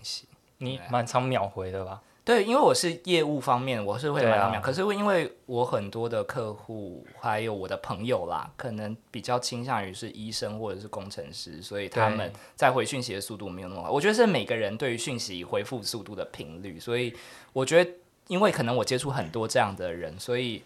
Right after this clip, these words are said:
Speaker 1: 我对于回讯息的速度这件事好像还好。
Speaker 2: 可是我觉得回讯息的速度是看这个人他到底有没有喜欢你的一个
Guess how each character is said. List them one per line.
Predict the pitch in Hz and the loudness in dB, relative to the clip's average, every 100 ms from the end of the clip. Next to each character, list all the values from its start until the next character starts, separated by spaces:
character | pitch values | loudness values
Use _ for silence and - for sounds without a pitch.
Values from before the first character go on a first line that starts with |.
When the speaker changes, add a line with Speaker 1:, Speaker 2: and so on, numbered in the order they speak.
| - | -10
Speaker 1:
我 | 107 | -4
对 | 156 151 | -2 -2
于 | |
回 | 117 98 | -2 -4
讯 | - 117 | -4 -8
息 | 107 82 73 | -8 -10 -10
的 | 85 80 | -10 -10
速 | - 113 | -10 -12
度 | 98 101 | -10 -12
这 | - | -10
件 | 92 | -10
事 | 95 | -10
好 | 90 | -10
像 | - 92 | -10 -12
还 | - | -10
好。 | 95 | -6
Speaker 2:
可 | |
是 | 123 196 | -2 4
我 | 190 135 | 4 4
觉 | 123 123 | 2 4
得 | 127 131 | 6 6
回 | 127 113 | 4 2
讯 | 117 143 131 | 0 -4 -4
息 | 113 107 104 101 101 104 117 - - | -6 -8 -8 -10 -12 -12 -14 -12 -6
的 | 113 113 | -4 -6
速 | - 151 127 | -6 -4 -4
度 | 135 123 | -2 -4
是 | 117 127 | -4 -8
看 | 110 - 123 | -4 0 0
这 | 117 | -2
个 | 123 | -4
人 | 113 104 104 | -2 -4 -2
他 | 117 110 | 0 4
到 | 113 | 6
底 | 117 | 6
有 | 107 | 4
没 | |
有 | 110 | -4
喜 | 104 104 | -4 -8
欢 | 95 107 110 | -2 0 0
你 | 101 | -4
的 | 98 104 | -8 -10
一 | 101 | -6
个 | 110 104 104 | -6 -6 -6